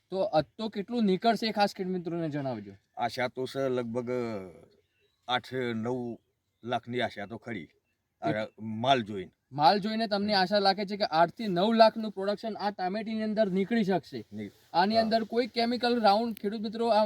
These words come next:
Speaker 1: જે ભાઈએ વાત કરી, આની અંદર કોઈ કેમિકલ રાઉન્ડ આપેલો નથી. અને સો એ સો ટકા તેજસ એકસો આઠનું એમને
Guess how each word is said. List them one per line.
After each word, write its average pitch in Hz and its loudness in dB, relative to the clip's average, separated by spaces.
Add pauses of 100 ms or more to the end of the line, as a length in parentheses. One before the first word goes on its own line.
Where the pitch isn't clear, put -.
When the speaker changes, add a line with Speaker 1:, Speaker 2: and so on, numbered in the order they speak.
(100)
Speaker 1:
જે 190 -2
ભાઈએ 175 4
વાત 196 6
કરી, 202 -2
આની 175 0
અંદર 202 -6
કોઈ 196 -4
કેમિકલ 185 -4
રાઉન્ડ 175 2
આપેલો 190 0
નથી. 170 -4 (300)
અને 190 -6
સો 160 -2
એ 202 4
સો 208 -4
ટકા 202 4
તેજસ 185 0
એકસો 196 -4
આઠનું 202 -2
એમને 190 -2